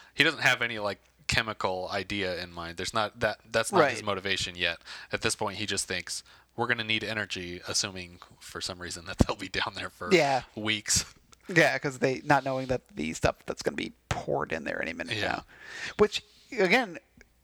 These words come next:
Speaker 2: begs the idea, they'd have to pour an awful lot to completely
Speaker 1: Fill
Speaker 2: c-,
Speaker 1: the entire
Speaker 2: because, 'cause it's gonna have to make its way down.
Speaker 1: Right.
Speaker 2: Because MacGyver had to make his way down, so a fluid's not just gonna, like,
Speaker 1: Well, they
Speaker 2: s-
Speaker 1: could just dump it down the shaft. Maybe it'd start at the bottom at least.
Speaker 2: Yeah, that's true. Just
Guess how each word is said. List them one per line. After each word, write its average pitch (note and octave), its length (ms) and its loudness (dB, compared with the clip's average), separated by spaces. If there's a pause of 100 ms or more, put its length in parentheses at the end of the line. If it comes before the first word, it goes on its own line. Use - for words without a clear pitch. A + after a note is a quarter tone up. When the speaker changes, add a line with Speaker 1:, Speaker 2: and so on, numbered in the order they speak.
Speaker 2:
begs F#3 200 4
the F#3 120 6
idea, D3+ 400 4
they'd F#3 120 2
have B3+ 100 0
to D4 80 2
pour F#3+ 240 2
an D3+ 60 0
awful C#3+ 420 2
lot B2+ 420 4
to - 60 -8
completely D3 1040 0 (680)
Speaker 1:
Fill G#2+ 300 2
Speaker 2:
c-, A2 80 12
Speaker 1:
the - 80 2
entire G#2+ 240 4
Speaker 2:
because, A4 320 8
'cause G#3 120 0
it's A3+ 120 0
gonna B3+ 160 6
have A#3+ 120 6
to G3+ 80 0
make F3+ 200 2
its F3+ 120 -2
way D#3 200 4
down. C#3+ 640 2
Speaker 1:
Right. G#2+ 340 6
Speaker 2:
Because F3+ 220 6
MacGyver F3 500 6
had C#3+ 140 4
to C#3+ 60 -2
make C#3 200 2
his C3 140 0
way C3 120 4
down, C3 220 2
so D3 140 2
a C#3 40 2
fluid's G3+ 320 0
not C#3+ 200 4
just - 160 -6
gonna, C3+ 160 -2
like, C3 200 4
Speaker 1:
Well, D#3 120 8
they E3+ 60 6
Speaker 2:
s- E3 40 4
Speaker 1:
could D3 100 2
just B2 160 -2
dump B2 200 4
it A2 60 0
down G#2+ 180 -2
the E2 60 -10
shaft. A2 580 0
Maybe G2+ 220 -2
it'd F#2 120 -4
start F#2+ 260 0
at F2 120 -8
the A2 60 -6
bottom F2 340 -2
at D2 120 -16
least. E2 380 -10
Speaker 2:
Yeah, D3 240 6
that's C3+ 160 -2
true. D#3 260 -6
Just - 260 -2